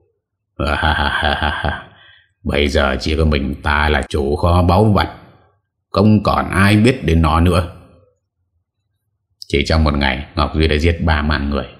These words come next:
Cái chết của họ thật oan ức tức tưởi. Cả ba trở thành những hồn ma vất vưởng, vì linh hồn không được siêu thoát, nên luôn đi theo Ngọc Duy chờ ngày đòi mạng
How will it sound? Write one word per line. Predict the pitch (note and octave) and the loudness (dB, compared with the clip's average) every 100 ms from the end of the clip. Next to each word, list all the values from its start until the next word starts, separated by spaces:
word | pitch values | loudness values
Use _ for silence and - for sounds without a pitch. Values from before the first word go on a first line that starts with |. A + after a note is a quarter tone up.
| _ _ _ _ _ _ _ | _ _ _ _ _ _ _
Cái | C#3 - | -2 0
chết | - | 0
của | C#2+ | 0
họ | C#2+ C#2 - | 0 -2 -2
thật | D2+ - | -4 -4
oan | - A2+ A#2+ - | 0 2 2 2
ức | F#3 - | -2 -2
tức | - - | -6 -2
tưởi. | - - - - _ _ _ _ _ | -2 -4 -8 -20 _ _ _ _ _
Cả | D2+ C2+ | -2 0
ba | E2 A2+ A#2 | 2 2 2
trở | D#2 C#2 | 0 0
thành | D#2 C#2 D2 | 0 0 0
những | G2+ | 2
hồn | F2 C#2 C#2 | 2 0 0
ma | E2 E2+ | 0 2
vất | E2 G2+ | 0 0
vưởng, | E2 C#2+ - - _ _ _ _ - E2 | -2 -4 -8 -20 _ _ _ _ -4 0
vì | |
linh | D2 D#2+ | 2 2
hồn | D2+ C#2+ | 2 0
không | E2+ E2 | 0 0
được | D2 - | 0 -2
siêu | E2 C#2+ | -2 -2
thoát, | D#2+ D2 - - _ _ _ _ _ _ | -2 -4 -6 -20 _ _ _ _ _ _
nên | G2+ G2 | 0 4
luôn | G2 F#2+ | 4 4
đi | F#2+ | 2
theo | F#2+ F2 | 2 2
Ngọc | D#2+ C2+ D#2+ | 2 0 0
Duy | F2+ F#2+ F2 | 2 2 2
chờ | D#2 C2 | 0 0
ngày | C2+ C2+ B1+ | 0 -2 0
đòi | C#2+ C2 | 0 0
mạng | C#2 C#2+ - | -2 -2 -4